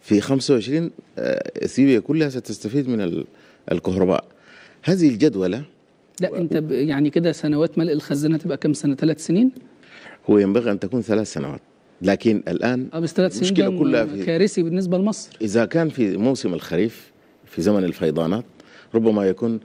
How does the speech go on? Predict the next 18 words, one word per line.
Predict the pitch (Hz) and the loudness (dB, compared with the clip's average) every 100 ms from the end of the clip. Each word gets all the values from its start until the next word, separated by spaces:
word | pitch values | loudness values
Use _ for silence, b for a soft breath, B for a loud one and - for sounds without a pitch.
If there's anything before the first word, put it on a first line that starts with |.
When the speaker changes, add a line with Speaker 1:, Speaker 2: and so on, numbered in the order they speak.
| B B B | B B B
Speaker 1:
آه، | 92 92 85 62 - | -2 -2 -2 -4 -8
يتفقوا | - 90 - 110 113 104 90 | -2 -2 -2 -4 0 2 2
على، | 92 87 - | 2 -4 -8
على، | - 90 87 - | -4 -2 -2 -2
على، | 90 85 _ - | -2 -4 _ -2
على | 82 87 85 - - | 0 2 -2 -6 -2
تجزئة | 120 104 98 78 80 | -2 2 -2 -2 -6
ال-، | 73 - - | -8 -10 -10
الملء. | 80 76 - _ _ - | -6 -6 -6 _ _ -4
يعني | 85 90 | -2 0
ممكن | 92 101 104 92 | 0 0 -2 -2
يكون | 82 101 | 0 0
مرحلتين | 92 - 76 - 113 | -2 -4 -6 0 0
أو | 113 | 0
ثلاثة | 101 92 85 82 | 0 -2 -2 -4
مراحل. | 78 71 73 - B 160 | -6 -6 -10 -18 B 0
Speaker 2:
مم. | 135 113 101 | 0 0 -2
Speaker 1:
لأنه | 104 113 110 92 | 4 4 4 2